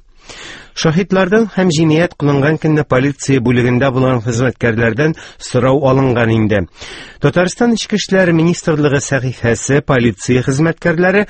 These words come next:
үзләре бу эшкә катнашлары булмау турында белдерде дип хәбәр итә. Бүген Назаровка медицина тикшерүе үткәрелә һәм аңа кайчан зыян салынганлыгы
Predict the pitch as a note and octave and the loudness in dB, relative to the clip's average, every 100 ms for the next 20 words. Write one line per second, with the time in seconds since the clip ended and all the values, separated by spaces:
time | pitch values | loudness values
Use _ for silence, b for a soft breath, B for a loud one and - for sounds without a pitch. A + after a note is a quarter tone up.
0 | B B B C3+ D3 D#3+ F3+ G#3 F#3+ F3 | B B B 0 2 2 2 2 2 2
1 | G#3 - - F#3 - D3+ C#3 C#3 - C#3+ | 0 -2 -2 -2 0 -2 0 -2 0 0
2 | C#3+ E3 C3 C#3+ D3+ D#3 - C3+ C3 B2 | 2 0 2 2 2 0 0 -2 0 0
3 | D3 - B B A#2+ C#3 B2+ A2+ B2+ C#3 | 0 -2 B B -2 0 0 -2 -2 -2
4 | D#3 - C#3 A#2 A2 G#2+ - G#2 F2 - | -4 -2 0 0 0 -2 -2 -4 -4 -10
5 | - B B B B - C#3 D#3+ A#3 G3+ | -20 B B B B -2 0 2 0 2
6 | D#3 C3+ C#3 E3 - - E3 C#3 B2 - | 0 0 0 -2 -2 -2 0 2 0 -2
7 | D3+ D#3 D3 B2+ - C#3 B2 A#2+ A#2+ - | -2 0 -2 -6 -4 0 2 2 0 -2
8 | C#3+ D3+ G3 G#3 B B - C3 D3 C#3 | -2 0 0 -2 B B -2 0 2 2
9 | D#3+ F#3+ - - C#3 D#3+ E3 B2 B2 C3+ | 2 0 0 -2 0 0 0 0 0 0
10 | C#3+ C#3 B2+ B2 A2+ A#2 A2+ A2+ B2 | 0 0 0 0 0 0 0 0 0